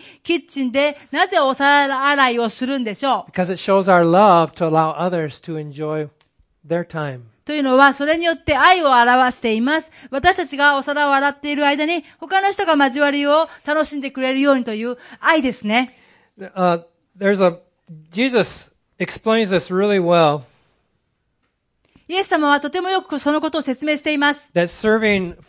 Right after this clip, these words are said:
Speaker 2: flows out of our love for others.
Speaker 1: えー、使えることというのは、あー、私たちの愛を、愛から流れ出ているということですね。
Speaker 2: Uh, in John thirteen, verses three to nine.
Speaker 1: ヨハネの福音書の十三章の三節から九節。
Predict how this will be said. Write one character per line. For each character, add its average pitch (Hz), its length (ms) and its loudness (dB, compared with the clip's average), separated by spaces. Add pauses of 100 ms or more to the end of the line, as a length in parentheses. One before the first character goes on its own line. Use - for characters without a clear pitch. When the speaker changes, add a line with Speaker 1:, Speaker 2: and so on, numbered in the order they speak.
Speaker 2:
flows 202 400 2
out 180 200 4
of 175 120 0
our 165 160 4
love 160 500 4
for 160 160 -8
others. 143 380 -4 (400)
Speaker 1:
え 240 220 0
ー、 240 40 0
使 349 400 6
え 359 60 8
る 370 140 2
こ 330 180 2
と 349 180 4
と 294 160 -2
い 285 120 -4
う 269 120 -6
の 233 220 -6
は、 254 320 4 (240)
あ 226 300 2
ー、 - 20 0
私 233 340 2
た 339 100 0
ち 277 140 -6
の 262 340 -4
愛 311 440 2
を、 254 340 -2 (160)
愛 349 240 2
か 277 80 2
ら 247 120 4
流 226 220 4
れ 247 100 2
出 262 100 -2
て 220 160 -2
い 202 40 -2
る 226 80 -4
と 226 100 -2
い - 20 0
う 202 40 -6
こ 190 100 -10
と 175 40 -12
で 175 80 -6
す 156 100 0
ね。 165 120 -2
Speaker 2:
Uh, 185 80 2
in 180 80 -2
John 190 360 4
thirteen, 208 540 -2
verses 175 420 -4
three 190 280 -2
to 185 100 -8
nine. 160 360 -2 (1500)
Speaker 1:
ヨ 320 120 0
ハ 370 100 6
ネ 339 60 -2
の 311 100 -2
福 302 160 -8
音 277 60 -4
書 277 120 -6
の 254 80 -4
十 302 260 -8
三 330 260 -2
章 233 240 -4
の 247 120 -8
三 269 200 -2
節 247 180 -14
か 220 80 -6
ら 202 100 -4
九 254 160 -4
節。 175 360 -12